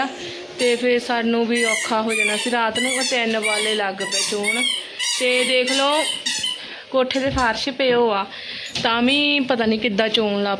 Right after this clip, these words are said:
ਪਏ। ਇੱਧਰ ਨੂੰ ਪਾਣੀ ਖੜਦਾ ਪਤਾ ਨਹੀਂ ਕਾਹਤੇ, ਇਹ ਕੱਢ ਕੇ ਵੀ ਆਏ ਸੀ ਤਾਂ ਵੀ ਜ਼ਿਆਦਾ ਹੋ ਗਿਆ। ਮੀਂਹ ਵੀ ਹਟਣ ਦਾ ਨਾਂ ਨਹੀਂ ਲੈਂਦਾ।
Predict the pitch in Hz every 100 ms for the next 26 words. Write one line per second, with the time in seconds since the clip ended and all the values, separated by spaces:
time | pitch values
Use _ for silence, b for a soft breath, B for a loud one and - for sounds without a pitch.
0 | - 214 254 220 269 285 269 220 214 208
1 | 214 190 185 233 240 214 208 196 196 196
2 | 247 254 B B B B - 233 233 208
3 | 208 262 269 285 277 262 269 262 214 190
4 | 233 247 247 220 214 214 208 226 247 226
5 | 226 240 254 226 202 208 202 202 196 190
6 | 196 208 220 226 247